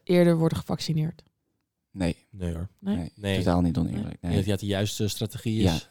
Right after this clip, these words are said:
Speaker 1: Ja.
Speaker 2: de beste, ja.
Speaker 3: Ja, want die, die hebben er het meest la-, last van als je kijkt naar de I C-opnames.
Speaker 2: Ja.
Speaker 3: Het is één procent zit tussen de negentien en de vijfentwintig.
Speaker 2: Ja, en de rest is allemaal boven de zestig, toch?
Speaker 3: Ja, vijftig plus of zo.
Speaker 2: Vijftig plus,
Speaker 3: Ja,
Speaker 2: ja.
Speaker 3: weet je, dus laat die mensen maar eerst, eh, gevaccineerd
Speaker 2: Zeker.
Speaker 3: worden.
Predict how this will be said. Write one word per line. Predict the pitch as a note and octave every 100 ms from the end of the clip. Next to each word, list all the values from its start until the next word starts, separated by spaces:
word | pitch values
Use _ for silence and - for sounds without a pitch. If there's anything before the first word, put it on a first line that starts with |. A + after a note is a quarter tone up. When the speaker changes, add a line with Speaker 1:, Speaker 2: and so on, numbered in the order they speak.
| -
Speaker 1:
Ja. | A3+ D4
Speaker 2:
de | -
beste, | F2 E2+ - F2
ja. | E2 -
Speaker 3:
Ja, | A2
want | G2+
die, | F#2+ A#2 A2+
die | A2 A#2 B2
hebben | - G#2 G#2
er | A2
het |
meest | G#2+ G#2+
la-, | A2 A2+
last | A#2 A#2+ A#2+
van | - G2
als | G2
je |
kijkt | G#2+ G#2+
naar | G#2
de | G#2
I | A2 A#2+ A2+
C-opnames. | A2+ G2 F2+ F#2+ B2+ - -
Speaker 2:
Ja. | F#2
Speaker 3:
Het | -
is | G#2+
één | B2 B2+
procent | B2+ A#2 B2 A#2 A#2+
zit | - B2+
tussen | A#2 A2+ A#2+
de | A#2 A#2 A2+
negentien | A#2 A#2+ A#2+ A#2
en | A2+
de |
vijfentwintig. | G#2+ A2+ G#2+ A#2+ B2+ G2+ F2+ -
Speaker 2:
Ja, | -
en | F#2
de |
rest | F2 F2+
is | E2
allemaal | F2 F2+ F2+
boven | F2 F2+
de | F#2
zestig, | - F#2 - E2 - - -
toch? | - A#2+
Speaker 3:
Ja, | A#2+ A2 G#2
vijftig | A2+ G#2 -
plus | A2 G#2+
of |
zo. | A2+ F#2+
Speaker 2:
Vijftig | F#2+ G2
plus, | G2 F2+
Speaker 3:
Ja, | F2
Speaker 2:
ja. | E2+
Speaker 3:
weet | G2 G2
je, | A2 G#2+
dus | G#2+ A2 A2
laat | A2 G#2+
die | A#2
mensen | A#2 A#2 A#2+
maar | A2
eerst, | A#2 A#2+ -
eh, | A2+ G#2
gevaccineerd | - A2 - A2 G#2 F#2+
Speaker 2:
Zeker. | G#2
Speaker 3:
worden. | - - -